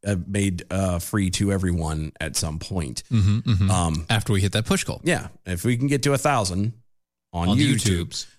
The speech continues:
Speaker 1: So if you know people who are part of YouTube, if you, you don't have to watch it. Just,
Speaker 2: Yeah, just
Speaker 1: just
Speaker 2: subscribe.
Speaker 1: Just hit the subscribe button.
Speaker 2: If you know people that are actually, that, that, that, if you are one of the people, one of the few people out there that, that listen to the show and just listen,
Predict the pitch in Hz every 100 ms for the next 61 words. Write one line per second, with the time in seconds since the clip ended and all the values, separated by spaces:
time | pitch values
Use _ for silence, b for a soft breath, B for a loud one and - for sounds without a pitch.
0 | _ - - 95 85 90 95 92 87 -
1 | 87 117 160 151 156 147 143 123 139 127
2 | 123 123 131 123 - 92 101 104 B B
3 | - 180 208 190 127 113 92 147 175 -
4 | 82 - - _ _ _ _ _ _ _
5 | - 320 220 - - 247 392 - 370 427
6 | 123 107 92 120 117 135 170 160 - 147
7 | 131 123 120 123 117 175 233 233 214 160
8 | 143 131 - 110 107 107 - 113 - 113
9 | 113 104 - - _ _ - 151 165 247
10 | 226 185 170 165 151 117 107 107 110 110
11 | 110 110 104 101 98 98 95 92 95 90
12 | 95 92 - 123 143 143 151 147 135 120
13 | 107 104 104 - 110 107 - 98 104 95
14 | - -